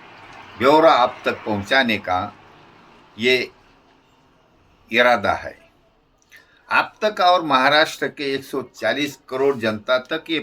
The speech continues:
पहुंचाने का हमारा प्लान है। महाराष्ट्र में और देश में जो अभी हो गया सो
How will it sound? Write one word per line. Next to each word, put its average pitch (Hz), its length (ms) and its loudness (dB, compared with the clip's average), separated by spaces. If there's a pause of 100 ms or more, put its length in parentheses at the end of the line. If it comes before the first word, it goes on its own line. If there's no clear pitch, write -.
पहुंचाने 123 540 -4
का 135 180 -4
हमारा 101 400 -2
प्लान 82 360 -10
है। - 120 -20 (1800)
महाराष्ट्र 131 680 -2
में 73 200 -10 (1500)
और 139 140 2
देश 123 400 0
में 80 160 -20 (1080)
जो 170 240 2 (200)
अभी 131 500 2 (880)
हो 170 120 4
गया 151 300 4
सो 107 360 -8